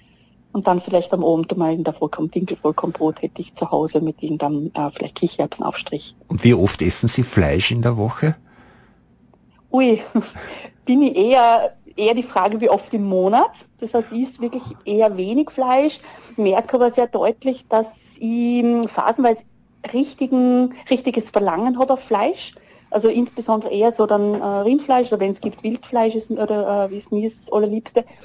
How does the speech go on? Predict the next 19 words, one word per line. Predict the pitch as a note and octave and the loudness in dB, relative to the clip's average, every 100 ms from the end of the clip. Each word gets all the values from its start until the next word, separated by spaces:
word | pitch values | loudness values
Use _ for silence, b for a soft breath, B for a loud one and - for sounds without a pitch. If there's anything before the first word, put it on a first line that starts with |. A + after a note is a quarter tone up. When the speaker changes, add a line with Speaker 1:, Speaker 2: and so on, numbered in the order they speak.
| B B - | B B -2
Speaker 1:
Aber | G#3+ | 2
das | G#3 G#3 | 2 2
ist | A#3+ - | 0 0
auch | F3+ | 2
immer | C4+ C4+ | 2 2
so | C4 | 2
ein | B3 | 0
Zeichen, | - G#3+ A3+ | 0 -2 -2
okay, | A3+ - B3 | -4 -2 -2
du | |
isst | A#3+ B3+ - | -2 -6 -4
vielleicht | B3+ A#3+ - | -2 -2 -2
dann | A3+ | -4
was | A3 - | -4 -4
drinnen, | A3 B3 D4+ F4+ _ _ E3+ | -2 2 2 0 _ _ -4
denk | F#3 | -4
jetzt | G3 - | -6 -8
ans | F#3+ | -8
Eisen, | - F#3 A#3 C#4+ C#4+ | -2 0 2 2 2